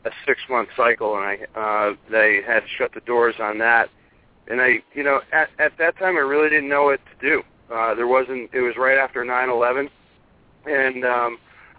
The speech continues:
I started, uh, you know, brokering some of the services that, uh, that I had learned in the six-month stint at, at that, uh, marketing company. Um,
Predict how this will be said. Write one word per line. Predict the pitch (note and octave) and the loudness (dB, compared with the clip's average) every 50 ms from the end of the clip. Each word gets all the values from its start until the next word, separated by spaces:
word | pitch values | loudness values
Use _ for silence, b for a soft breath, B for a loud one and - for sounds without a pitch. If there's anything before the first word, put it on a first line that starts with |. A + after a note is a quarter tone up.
| b | b
I | - B2+ C3 - | -6 -6 -4 -2
started, | - C#3+ C#3 C#3 C3+ C3+ C3 C3 | 0 2 2 2 2 2 2 2
uh, | B2+ B2 B2 A#2+ A#2 - | 2 2 2 0 0 -2
you | - C#3 C3 | -4 -4 -4
know, | B2+ A#2+ - | -4 -4 -2
brokering | - B2+ C3+ C3+ - - C#3+ C3 A#2+ - | 0 2 2 2 0 -2 -6 -6 -6 -6
some | D3 C3+ C3 | -6 -6 -6
of | C3 | -6
the | A#2+ A#2 - | -8 -8 -6
services | - C3+ C3 B2+ C3 C3 - B2+ A#2+ A2 - - | -2 -2 -2 -2 -4 -6 -8 -8 -10 -10 -8 -2
that, | A2+ A2 A2 A2 A2+ | 0 2 2 4 4
uh, | A#2 A#2 A2 A2 A2 - - _ b b b b b b b _ _ - | 4 4 4 2 0 -2 -6 _ b b b b b b b _ _ -4
that | A#2 B2 B2 | 0 2 4
I | A#2+ A#2+ | 4 4
had | A#2+ A#2 A#2+ A#2+ A#2 - | 4 2 2 0 -2 -2
learned | A2+ A2+ B2+ B2+ C3 C3 B2 B2 | -2 -2 0 2 2 2 0 -2
in | A#2+ A2+ | -4 -6
the | G#2+ G#2 - - | -8 -10 -8 -8
six-month | C#3 B2 - - - B2 A#2 G#2+ - - - | -10 -10 -8 -8 -6 -6 -6 -6 -8 -10 -6
stint | - C3 B2 A#2 - - - | -2 -2 -2 -2 -4 -6 -8
at, | A2+ A2 A2 G#2+ G#2 - - | -6 -4 -2 -4 -4 -4 -4
at | A2+ A2 - - | -4 -4 -2 0
that, | A2+ A2 G#2+ - - | 2 2 2 2 0
uh, | - A2 A2 | -2 -2 -2
marketing | G#2+ G#2 A#2 B2 C3 B2+ - - A#2 G#2+ F#2+ | 0 2 2 2 2 2 -2 -6 -14 -14 -12
company. | - A2 G2 F#2+ - G2+ F#2+ F#2+ F#2+ b b b b b b b b _ - | -10 -10 -12 -10 -10 -12 -14 -14 -14 b b b b b b b b _ -10
Um, | G#2+ G#2+ G#2+ A2 A2 A2 A2+ A2+ G#2 G#2+ A2 G#2 | -6 -2 0 0 2 0 0 -2 -4 -8 -14 -16